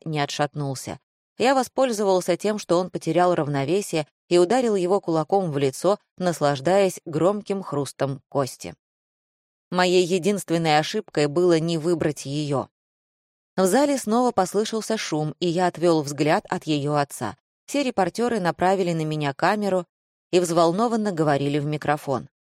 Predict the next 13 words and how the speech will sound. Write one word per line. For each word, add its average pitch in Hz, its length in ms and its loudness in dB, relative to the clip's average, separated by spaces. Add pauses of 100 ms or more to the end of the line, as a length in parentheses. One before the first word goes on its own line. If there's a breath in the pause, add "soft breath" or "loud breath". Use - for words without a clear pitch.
(600)
Я 165 220 2
в - 60 -12
последний 160 500 0
раз 156 240 0
взглянул 160 560 -4
на 151 200 -2
отца 139 320 -2
Сид, 165 300 -6 (240)
который 254 380 -2
свирепо 175 480 2
смотрел 151 500 0
на 139 120 -2
меня, 135 380 -4